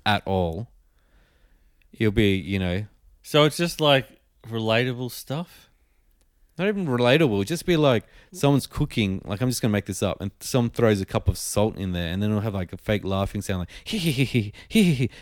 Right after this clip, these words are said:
Speaker 1: and it'll have, like, heaps of laugh, likes, and, like, people put comments going, you know, "Oh my God, nice one." You know, like, there'll be a lot of Indian people as well. It's like, "What the fuck is this?" And
Speaker 2: Wait,
Speaker 1: somehow
Speaker 2: so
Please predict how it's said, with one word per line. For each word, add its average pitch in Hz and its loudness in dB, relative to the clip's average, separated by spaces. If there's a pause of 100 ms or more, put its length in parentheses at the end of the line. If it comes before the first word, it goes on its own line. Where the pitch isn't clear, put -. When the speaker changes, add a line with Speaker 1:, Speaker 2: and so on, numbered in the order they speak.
Speaker 1:
and - -
it'll - 2
have, 143 4
like, 127 0
heaps - 0
of 107 0
laugh, 110 8
likes, 107 0 (100)
and, 110 -2
like, 104 -4 (200)
people 131 4
put 127 0
comments 113 2
going, 98 0 (880)
you 110 2
know, 101 2 (220)
"Oh 127 6
my 131 8
God, 131 8
nice 127 4
one." 107 0
You 113 2
know, 117 4
like, 123 2
there'll 135 6
be 131 6
a 131 6
lot 147 8
of 120 2
Indian 131 4
people 135 4
as 113 2
well. 127 6
It's 151 -2
like, 104 4
"What 117 0 (200)
the 147 -2
fuck 143 0
is 143 0
this?" 95 -4
And 104 -4
Speaker 2:
Wait, 107 -2
Speaker 1:
somehow 143 4
Speaker 2:
so 156 4